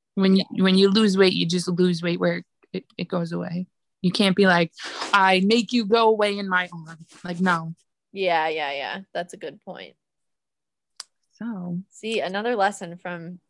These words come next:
Speaker 2: dietitian Ga-, dietitian Dobies.
Speaker 1: <laughs> That can be my Instagram name.
Speaker 2: Yes, yes.
Speaker 1: You did it much better than the other one I came up with.
Speaker 2: Yeah, I remember.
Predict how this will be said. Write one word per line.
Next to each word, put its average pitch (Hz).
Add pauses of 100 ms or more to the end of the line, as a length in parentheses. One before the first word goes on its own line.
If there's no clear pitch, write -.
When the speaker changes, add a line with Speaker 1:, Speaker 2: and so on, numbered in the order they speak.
(140)
Speaker 2:
dietitian 233
Ga-, 233 (100)
dietitian 415
Dobies. 285 (140)
Speaker 1:
<laughs> - (1800)
That 247
can 269
be 226
my 220 (100)
Instagram 240
name. 220 (300)
Speaker 2:
Yes, 185
yes. 180
Speaker 1:
You 294
did 285
it 254 (300)
much 247
better 240
than 226
the 214
other 196
one 180
I 208
came 202
up 185
with. 185 (800)
Speaker 2:
Yeah, 185
I 165
remember. 170